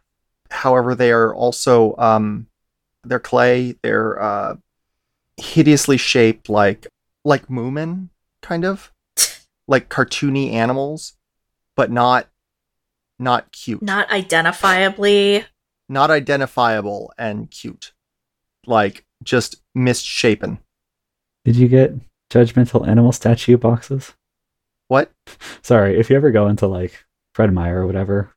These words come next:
Speaker 1: Uh-huh.
Speaker 3: there's always a bunch of weird, like, unpainted animal, like, lamps and stuff, and they all look weirdly judgmental because they're not painted, and so they
Speaker 1: Sure,
Speaker 3: just have weird
Speaker 1: yeah.
Speaker 3: expressions.
Speaker 1: Yep, yep, exactly, yes.
Speaker 3: Excellent.
Speaker 1: Yeah, unpainted, raw clay, not super well made,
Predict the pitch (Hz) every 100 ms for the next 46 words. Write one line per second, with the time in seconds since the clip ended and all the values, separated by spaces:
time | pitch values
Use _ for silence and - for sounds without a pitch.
0 | _ 123 113 98 _ _ _ - 110 98
1 | 104 110 104 113 123 104 90 92 95 95
2 | 95 92 - 87 98 - 92 92 95 90
3 | - 85 95 98 101 - - - 95 -
4 | 127 - 135 147 139 - _ _ _ _
5 | _ _ _ _ _ - 101 - 98 104
6 | - 95 98 95 92 87 87 - 110 104
7 | 98 92 92 92 - - 113 117 - _
8 | _ _ 101 - 98 123 107 95 85 127
9 | 101 - 107 113 - - 143 - - -
10 | 110 - 113 117 104 113 - 123 98 -
11 | - _ _ _ - 135 90 82 139 156
12 | 135 127 131 127 127 127 139 - 127 117
13 | 117 113 _ _ _ _ - 123 127 -
14 | 143 120 123 113 113 107 107 104